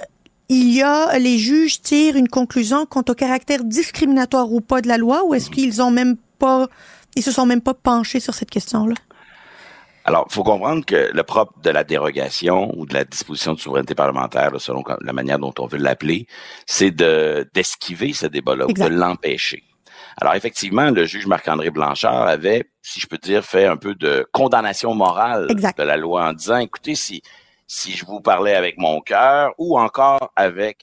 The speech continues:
Speaker 2: mon, mon esprit juridique du scénario où il y aurait pas de dérogation, ben, il nous donnait un aperçu assez clair de,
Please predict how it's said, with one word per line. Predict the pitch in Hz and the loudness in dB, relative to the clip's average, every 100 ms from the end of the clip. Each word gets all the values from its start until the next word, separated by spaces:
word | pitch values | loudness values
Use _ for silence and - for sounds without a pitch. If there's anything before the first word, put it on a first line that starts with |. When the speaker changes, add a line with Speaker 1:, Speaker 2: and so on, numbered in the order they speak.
| - | -12
Speaker 2:
mon, | 98 101 104 107 107 113 113 | -10 -8 -8 -6 0 0 0
mon | 113 85 104 113 131 131 | -6 -10 -6 0 0 0
esprit | 131 - 160 | -4 -6 -10
juridique | 143 135 123 - 135 147 _ _ _ _ _ | -10 -12 -14 -10 -10 -10 _ _ _ _ _
du | - | -10
scénario | - 147 117 143 143 | -4 0 -2 -2 -10
où | |
il | 120 | -2
y | 104 | 0
aurait | 101 95 - | 2 0 -2
pas | 156 165 | -4 -2
de | 98 87 80 | 0 0 0
dérogation, | 82 85 90 82 78 - 120 147 165 _ - - - | -2 -2 0 0 -2 -2 -2 -2 -6 _ -20 -20 -2
ben, | - 98 | 2 4
il | 104 | 2
nous | 107 107 | -2 2
donnait | 117 151 | 2 2
un | 107 | 0
aperçu | 95 95 - 123 | 0 -2 -4 -2
assez | 98 90 | -2 -2
clair | - 92 107 98 | -2 0 2 0
de, | 82 80 78 73 67 52 | -2 0 0 -2 -4 -6